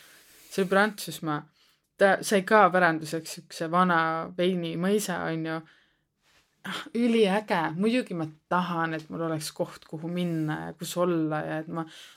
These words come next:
pool aastat saan seal elada ja pool aastat saan Eestis. Mul on, mul on väga suured materiaalsed unistused ka.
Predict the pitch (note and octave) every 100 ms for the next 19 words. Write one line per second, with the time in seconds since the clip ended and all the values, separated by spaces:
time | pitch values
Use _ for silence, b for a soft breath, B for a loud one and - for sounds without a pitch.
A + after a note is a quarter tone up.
0 | _ G3 F#3+ F3 E3+ - F3 - E3+ E3+
1 | G#3 G3+ F3 E3+ E3+ E3 E3 E3+ D#3+ F3+
2 | E3+ E3 - - F3 F#3 G3+ - - F3+
3 | F#3 F#3 F#3 F#3+ G#3+ A3 F#3+ G#3 A3 E3
4 | E3 D#3+ F3+ F#3 G3 F3 E3 E3+ D#3 -
5 | E3 D#3 A3